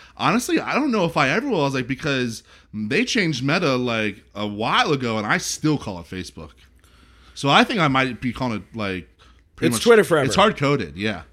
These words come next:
Speaker 2: But I saw an interesting post on there, and I was like, "I need to know more about that."
Speaker 1: What do you got?
Speaker 2: And it was,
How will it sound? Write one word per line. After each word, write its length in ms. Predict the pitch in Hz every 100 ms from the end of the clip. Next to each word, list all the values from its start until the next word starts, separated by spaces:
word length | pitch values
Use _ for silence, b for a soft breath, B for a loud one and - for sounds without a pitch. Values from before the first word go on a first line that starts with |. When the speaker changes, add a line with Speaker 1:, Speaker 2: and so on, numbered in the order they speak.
| -
Speaker 2:
But 140 | 151
I 80 | 160
saw 420 | - 208 202 202
an 100 | 190
interesting 500 | 180 185 185 175 170
post 320 | 151 170 160 156
on 140 | 143
there, 180 | 139 131
and 80 | 127
I 80 |
was 140 | 127 120
like, 240 | 113 - -
"I 200 | 131 131
need 160 | 139 117
to 60 | 104
know 160 | 98
more 180 | 95 92
about 260 | 92 82 71 -
that." 100 | 92 98
Speaker 1:
What 100 | 117
do 60 |
you 60 | 117
got? 360 | 127 131 98 - - b b b -
Speaker 2:
And 160 | 123
it 120 | 139 139
was, 800 | 143 135 131 127 131 127 -